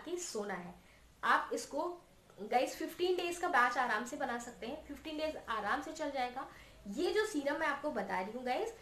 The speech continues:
ये winters में आप इसको बाहर रख सकते हैं। अगर आप इसको summers में बना रहे हैं तो please इसको fridge में रखिएगा और fridge में से ही निकाल के इसको apply कीजिएगा, ठीक है।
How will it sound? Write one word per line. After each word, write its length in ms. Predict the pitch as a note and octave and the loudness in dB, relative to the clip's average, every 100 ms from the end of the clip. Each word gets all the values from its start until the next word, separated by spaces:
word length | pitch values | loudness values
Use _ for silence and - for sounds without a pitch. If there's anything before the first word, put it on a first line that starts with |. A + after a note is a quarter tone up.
| - - | -18 -6
ये 200 | B3 G#4 G#4+ | 2 4 4
winters 520 | A#3 A#3 C4 D#4 D#4+ | 2 2 2 0 2
में 80 | D#4 | 2
आप 140 | D4+ | 2
इसको 180 | D4+ - | 0 -4
बाहर 320 | C#4+ G3+ F#3 F#3+ | 0 2 0 -6
रख 120 | A3 | -6
सकते 260 | B3 - C#4+ | -8 -6 0
हैं। 120 | F#4 | 4
अगर 260 | A#3+ A#3+ B3 | 6 6 4
आप 220 | B3 - | 2 0
इसको 200 | - D4+ | -4 -6
summers 400 | C4 F#3 F3+ A#3 | -6 -6 -6 -4
में 60 | B3+ | -2
बना 200 | C4+ C4+ | 2 2
रहे 100 | E4 | 0
हैं 380 | A#4+ - - F4 | -4 -8 -6 0
तो 80 | F4+ - | 0 0
please 360 | D#4 F4+ G#4 - | 6 8 6 2
इसको 280 | B3+ - F4+ | -6 -2 -4
fridge 320 | F#4 C4+ C4 C#4 | -2 -2 -2 0
में 100 | D4 | 2
रखिएगा 520 | A#3 - A#3 A3+ F#4 - - - - | 0 -2 -4 0 0 -2 -16 -6 2
और 100 | G4 | 2
fridge 300 | - D4 C4+ | 2 -4 -4
में 100 | D4 | -6
से 160 | - C4+ | -4 -4
ही 160 | D4+ | -2
निकाल 300 | E4 A3 G3 | -2 -2 -2
के 120 | G#3+ | -2
इसको 220 | C#4 - F#4+ | -8 -4 -4
apply 400 | A3 G3+ F3+ F3 | -4 -6 -6 -6
कीजिएगा, 360 | F#3 F#3 F3 | -8 -8 -8
ठीक 300 | F3 - | -8 -12
है। 80 | - | -12